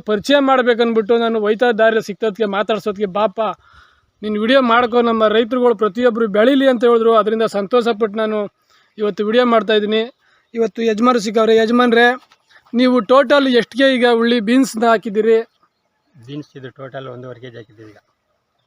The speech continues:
Speaker 1: ಒಂದೂವರೆ ಕೆಜಿ ಬೀಜ ಹಾಕಿದ್ದೀರಾ? ಟೊಮೊಟೊ ಎಷ್ಟಿಗೆ ಹಾಕಿದ್ದೀರಿ?
Speaker 2: ಟೊಮಾಟೆ ಒಂದು ಐದು ಸಾವಿರ ನಾರು ಹಾಕಿದ್ದೀವಿ.
Speaker 1: ಐದು ಸಾವಿರ ಗುಳಿ ಹಾಕಿದ್ದೀರಾ?
Speaker 2: ಐದು ಸಾವಿರ.
Speaker 1: ಟೊಮೊಟೊ ನೆಕ್ಸ್ಟ್ ತೋರಿಸ್ತೀನಿ ಸ್ನೇಹಿತರೆ. ಇದ್ರ ಬಗ್ಗೆ ನಮ್ಮ ರೈತರಿಗೆ ಸಂಪೂರ್ಣ ಮಾಹಿತಿ ಕೊಡ್ಬೇಕಂತ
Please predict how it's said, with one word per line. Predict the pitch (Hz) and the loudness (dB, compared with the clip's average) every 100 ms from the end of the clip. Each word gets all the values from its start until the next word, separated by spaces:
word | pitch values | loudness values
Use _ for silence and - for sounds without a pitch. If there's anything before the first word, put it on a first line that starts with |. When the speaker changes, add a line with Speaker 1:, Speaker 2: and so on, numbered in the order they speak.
| 220 | -6
Speaker 1:
ಒಂದೂವರೆ | 226 254 208 | -2 0 0
ಕೆಜಿ | 247 240 220 | -2 -2 -4
ಬೀಜ | 220 226 | 0 -2
ಹಾಕಿದ್ದೀರಾ? | 202 196 214 220 - | -2 -4 -2 -2 -2
ಟೊಮೊಟೊ | 226 277 285 262 | 0 2 2 -2
ಎಷ್ಟಿಗೆ | 202 233 | 0 -2
ಹಾಕಿದ್ದೀರಿ? | 208 208 226 226 - _ | -2 -2 0 0 -6 _
Speaker 2:
ಟೊಮಾಟೆ | 120 120 127 135 135 | -20 -18 -18 -18 -18
ಒಂದು | 131 127 127 | -18 -18 -18
ಐದು | 120 | -16
ಸಾವಿರ | 131 123 | -16 -14
ನಾರು | 120 117 | -16 -18
ಹಾಕಿದ್ದೀವಿ. | 104 101 _ _ _ - 214 | -20 -20 _ _ _ -6 -4
Speaker 1:
ಐದು | - | 0
ಸಾವಿರ | 233 202 | -2 0
ಗುಳಿ | 226 226 | 0 0
ಹಾಕಿದ್ದೀರಾ? | - 202 220 | -2 -4 0
Speaker 2:
ಐದು | 202 | 0
ಸಾವಿರ. | - | 2
Speaker 1:
ಟೊಮೊಟೊ | 233 262 254 269 247 | 2 2 4 2 2
ನೆಕ್ಸ್ಟ್ | 226 - | -2 0
ತೋರಿಸ್ತೀನಿ | 254 - 247 - | 0 0 -6 -4
ಸ್ನೇಹಿತರೆ. | 233 208 226 240 _ _ _ | -2 0 0 -2 _ _ _
ಇದ್ರ | 220 240 208 | -6 -2 0
ಬಗ್ಗೆ | 240 277 285 | 2 2 2
ನಮ್ಮ | 269 247 233 | 4 4 2
ರೈತರಿಗೆ | 277 254 269 254 226 | 2 0 0 0 0
ಸಂಪೂರ್ಣ | 233 240 269 247 214 | -2 0 2 2 2
ಮಾಹಿತಿ | 254 262 226 | 0 0 0
ಕೊಡ್ಬೇಕಂತ | 233 226 226 220 | 0 0 -2 -2